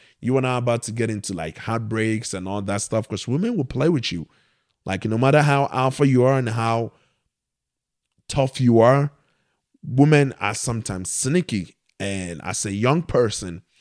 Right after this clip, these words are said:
you are still figuring yourself out. You might be trapped at some point, some way, somehow, somewhere. Okay, so life is hard. Nobody said life was gonna be easy. Life is really hard.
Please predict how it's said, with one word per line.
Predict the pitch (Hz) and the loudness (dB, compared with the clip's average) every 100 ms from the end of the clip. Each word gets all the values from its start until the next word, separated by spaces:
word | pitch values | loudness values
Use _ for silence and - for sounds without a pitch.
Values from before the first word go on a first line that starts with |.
| _ _ | _ _
you | - 117 | -2 0
are | 113 | 0
still | - 156 147 139 127 - | 0 2 4 4 0 -6
figuring | - 143 143 139 | -2 0 2 0
yourself | 120 104 - 151 165 | 0 -2 2 2 2
out. | 113 90 85 _ _ _ _ _ _ _ _ _ _ _ _ - | -2 -6 -8 _ _ _ _ _ _ _ _ _ _ _ _ 4
You | 139 | 6
might | 160 | 8
be | 117 | 4
trapped | 107 - 101 | 0 -2 -2
at | 82 | -4
some | - 98 | -6 -8
point, | 98 95 85 76 | -8 -8 -10 -12
some | - - 98 | -10 -8 -6
way, | 90 | -6
somehow, | 90 95 87 80 71 60 - | -8 -8 -10 -12 -14 -16 -12
somewhere. | - 110 98 87 73 - _ _ _ _ _ _ _ | -8 -6 -6 -6 -8 -10 _ _ _ _ _ _ _
Okay, | - - 107 98 | -12 -6 -4 -4
so | - 110 98 80 _ _ _ - | -2 0 0 -4 _ _ _ -4
life | 110 143 156 151 | 2 4 4 4
is | 139 - | 0 2
hard. | 135 113 90 - | 2 0 -2 -8
Nobody | 98 120 127 123 | -2 2 2 2
said | - 123 | 0 2
life | 117 117 113 | 2 0 -2
was | 101 | -4
gonna | 110 110 | -2 -2
be | 95 90 | -2 -2
easy. | 107 104 92 - _ _ _ _ _ | -2 -4 -6 -12 _ _ _ _ _
Life | - 107 117 117 - | -4 2 2 2 -2
is | 131 123 | -4 0
really | 120 104 | 2 2
hard. | 90 76 | 0 -6